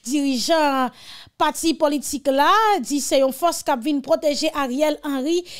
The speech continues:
et pour renforcer la criminalité en Haïti. André Raphaël plaide en faveur d'une mobilisation générale pour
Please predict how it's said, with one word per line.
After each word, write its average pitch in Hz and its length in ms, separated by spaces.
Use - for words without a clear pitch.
et 294 120
pour 294 180
renforcer 349 460
la 370 60
criminalité 294 760
en 285 140
Haïti. 240 520
André 403 220
Raphaël 330 580
plaide 254 260
en 269 120
faveur 247 400
d'une 370 340
mobilisation 370 760
générale 311 720
pour 302 480